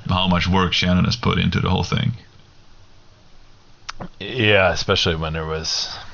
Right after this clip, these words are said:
Speaker 2: I mean, there wasn't a whole lot to start with, right? I mean, at least now there's rules and, you know, procedures on everything. Like,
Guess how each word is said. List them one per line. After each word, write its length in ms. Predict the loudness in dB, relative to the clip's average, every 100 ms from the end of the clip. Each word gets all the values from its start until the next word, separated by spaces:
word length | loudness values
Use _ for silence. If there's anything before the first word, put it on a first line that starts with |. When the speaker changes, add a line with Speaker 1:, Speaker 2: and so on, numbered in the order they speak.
| -14 -16 -20 -18
Speaker 2:
I 80 | -8
mean, 140 | -4 -2
there 100 | 0
wasn't 300 | 0 0 -2
a 60 |
whole 180 | 0 0
lot 260 | 2 -2 -4 -6
to 80 |
start 440 | -4 -2 2 2 0
with, 240 | -6 -6
right? 260 | -4 -4 -4
I 40 | -8
mean, 220 | -6 -4
at 100 | -2
least 280 | 0 0 -2
now 160 | -2
there's 320 | -2 -4 -6
rules 500 | -4 -2 0 0 -2
and, 300 | -6 -6 -8 -12 -20 _ -20 -12
you 100 | -10
know, 100 | -8
procedures 580 | -8 -4 -4 -2 -4 -4
on 160 | -6
everything. 540 | -8 -10 -8 -6 -6 -10 -10
Like, 260 | -8 -8